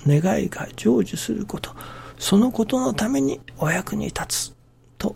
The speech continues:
そこに生きる希望を見出す。そういう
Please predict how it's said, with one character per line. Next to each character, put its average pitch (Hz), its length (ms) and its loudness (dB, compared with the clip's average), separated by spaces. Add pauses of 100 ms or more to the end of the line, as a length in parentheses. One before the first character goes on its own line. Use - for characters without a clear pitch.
そ - 180 0
こ 226 140 4
に 247 300 0
生 175 120 2
き - 180 -2
る 226 120 6
希 - 200 -2
望 185 180 8
を 214 380 2
見 175 240 0
出 - 160 -4
す。 - 220 -8 (2000)
そ - 280 6
う 135 60 10
い 135 200 6
う - 160 0